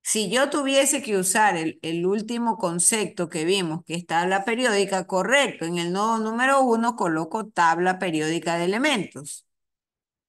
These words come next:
Y tal como dice su compañera, su compañera, puedo yo en el, en un segundo nodo colocar elementos.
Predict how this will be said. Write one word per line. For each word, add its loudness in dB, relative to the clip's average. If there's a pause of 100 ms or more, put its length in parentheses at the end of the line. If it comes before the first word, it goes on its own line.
(680)
Y -2
tal 2
como 2
dice 4
su -2
compañera, 0 (360)
su -4
compañera, 0 (420)
puedo 6
yo 4
en 2
el, 0
en 2
un 0
segundo 2
nodo 4 (460)
colocar 4 (1600)
elementos. 0